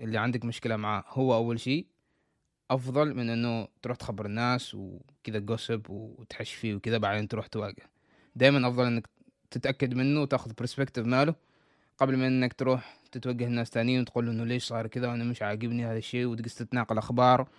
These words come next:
ودائمًا يصير شكلك خايس يوم هذاك الشخص يعرف هذا الشيء.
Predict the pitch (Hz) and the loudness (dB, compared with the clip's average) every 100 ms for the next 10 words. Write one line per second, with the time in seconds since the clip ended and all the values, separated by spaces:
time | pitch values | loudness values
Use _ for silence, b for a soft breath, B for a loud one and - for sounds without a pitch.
0 | b b b b - 139 160 151 143 131 | b b b b 0 6 8 8 6 4
1 | 135 127 127 113 104 95 - - - 123 | 2 2 0 0 2 0 -4 -12 -4 2
2 | 117 107 - _ _ 117 113 - - - | 2 2 -2 _ _ 2 2 2 -2 -2
3 | 117 95 101 92 90 - | 0 0 0 -6 -6 -10